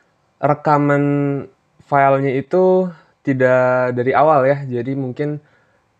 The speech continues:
langsung mulai ke tengah, jadi agak bingung mungkin teman-teman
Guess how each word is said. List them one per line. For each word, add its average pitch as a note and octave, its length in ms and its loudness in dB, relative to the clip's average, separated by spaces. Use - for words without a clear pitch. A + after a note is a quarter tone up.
langsung B2 480 -4
mulai A#2+ 400 0
ke - 80 -8
tengah, B2 640 -8
jadi B2 320 -2
agak A#2 160 -4
bingung B2 320 -2
mungkin A#2 240 -6
teman-teman A2+ 560 -6